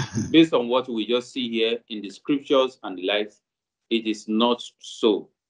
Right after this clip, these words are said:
Speaker 2: When Jesus Christ said that, um, uh, "My God, my God, why have you forsaken me?" He's saying it in the sense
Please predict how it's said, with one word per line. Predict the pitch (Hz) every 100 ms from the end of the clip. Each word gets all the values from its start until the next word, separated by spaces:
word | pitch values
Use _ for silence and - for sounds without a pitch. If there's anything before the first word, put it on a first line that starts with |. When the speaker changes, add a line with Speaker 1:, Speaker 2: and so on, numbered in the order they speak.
| _ _ _ _ _ -
Speaker 2:
When | 170 226
Jesus | 226 208 202
Christ | 175 165
said | 156 135
that, | 123 - - _ 110
um, | 92 _ _
uh, | 120 113 107 101 98
"My | 117 117 117
God, | 113 131 117 98
my | 107 104
God, | 120 120 95 - _
why | 117 135 147
have | 139 104
you | 117 120
forsaken | 101 95 113 104 113 104
me?" | 90 78
He's | - 143 143 -
saying | 185 208 196
it | 170 160 - _ _ _ 131
in | 120
the | 117
sense | 113 143 143